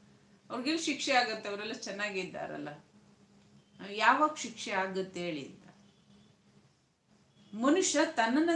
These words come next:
ತಾನು ಮರೆತಿರ್ತಕ್ಕಂಥ ಸ್ಥಿತಿಗೆ ಯಾರನ್ನ ದೂಷಿಸ್ಬೇಕು, ಯಾರನ್ನ ದೋಷಿಸ್ಬೇಕು, ಯಾರನ್ನ ಕಾರಣಕರ್ತರನ್ನಾಗಿ ಮಾಡ್ಬೇಕು ಅನ್ನೋದು ಗೊತ್ತಾಗೋದಿಲ್ಲ.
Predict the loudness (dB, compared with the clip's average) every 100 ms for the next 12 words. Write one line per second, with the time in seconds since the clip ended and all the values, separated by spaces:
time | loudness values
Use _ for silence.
0 | 2 2 0 0 0 0 -4 -2 -2 -2
1 | -2 -4 -6 -8 -6 -4 -4 -6 -10 -16
2 | -20 _ _ _ -20 _ _ _ _ _
3 | _ _ _ 2 8 10 10 8 4 2
4 | 2 2 4 4 2 -2 -2 -2 -4 -6
5 | -8 -10 -20 -8 4 8 8 6 2 0
6 | 0 2 4 2 0 -4 -4 -6 -8 -14
7 | -14 -20 _ _ -20 -20 -20 -20 -18 -16
8 | -18 -20 -20 -20 -20 _ 6 10 12 10
9 | 8 4 2 8 10 10 6 2 0 0
10 | 2 4 4 4 2 2 -2 -6 -6 -8
11 | -8 -10 -12 -16 -16 -20 -20